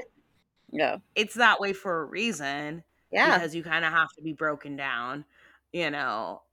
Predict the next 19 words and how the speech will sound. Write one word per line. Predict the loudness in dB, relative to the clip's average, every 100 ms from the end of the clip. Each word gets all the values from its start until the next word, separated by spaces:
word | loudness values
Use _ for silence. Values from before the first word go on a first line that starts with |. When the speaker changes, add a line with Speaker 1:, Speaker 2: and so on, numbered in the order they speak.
| _ _ -2
Speaker 2:
And | 2 2 2 -4 -10 _ _ _ _ _ _ -4
I | 0 0
felt | 2 0 4
like | 2 2
having | 4 4 4 -2 -4 -8 -12 -20 _ _ _ _ _ _ _ -16
such | -4 -4 -4
a | -10
strict | -6 -4 -4 -6 -6
upbringing | -6 -6 -6 -4 -6 -8 -8
really | -2 -2 0
prepared | -4 -8 -8 -4 -4 -4
me | -8 -8
for | -10 -8
when | -6 -6
I | -6
went | -8 -10
to | -10 -8
theater | -6 -6 -6 -6
school, | -10 -14 -12 -10 -12